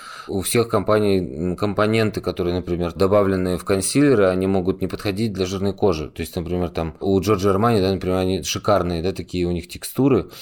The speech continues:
они больше все-таки рассчитаны на то, чтобы очень-то, м, держаться в течение дня очень пластично. Ну, там, я думаю, что у многих таких марок, там, Tom Ford,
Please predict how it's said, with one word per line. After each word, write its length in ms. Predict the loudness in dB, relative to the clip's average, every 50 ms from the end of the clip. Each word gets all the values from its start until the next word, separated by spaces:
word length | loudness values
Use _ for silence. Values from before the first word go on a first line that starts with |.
| -20 -10 _
они 280 | -4 0 0 0 0 0 -2
больше 360 | -2 0 0 0 0 -2 -2
все-таки 360 | -2 -2 -4 -4 -2 0 0
рассчитаны 520 | 0 0 0 -4 -4 -2 -2 0 0 0
на 320 | 2 2 2 2 2 2 0 0
то, 80 | -2 -4
чтобы 260 | -2 -2 -2 0 0
очень-то, 420 | 0 0 0 -4 -4 -4 -4 -4 -6
м, 520 | -6 -6 -8 -8 -6 -6 -6 -8 -8 -4
держаться 440 | -4 -2 0 2 0 0 0 -2 -6
в 40 | -8
течение 440 | -10 -12 -8 -6 -2 0 0 0 -2
дня 240 | 0 0 2 2 2
очень 240 | 0 0 -2 -6 -4
пластично. 680 | -4 -6 -6 -4 -2 0 0 0 -2 -4 -6 -8 -8 -12 -18 -20 -20 -20 -20 -6 -2
Ну, 100 | 0 2
там, 220 | 4 2 2 2
я 180 | 2 2 2 2
думаю, 180 | 2 2 0 0
что 160 | 0 0 0
у 40 | 2
многих 480 | 2 4 2 2 2 0 -2 -4 -6 -6
таких 340 | -8 -8 -6 -8 -10 -6
марок, 320 | -2 0 2 2 2 0 -2
там, 180 | -4 -6 -6 -6
Tom 160 | -8 -10 -10 -10 -4 0
Ford, 360 | 2 4 4 4 2 0 -6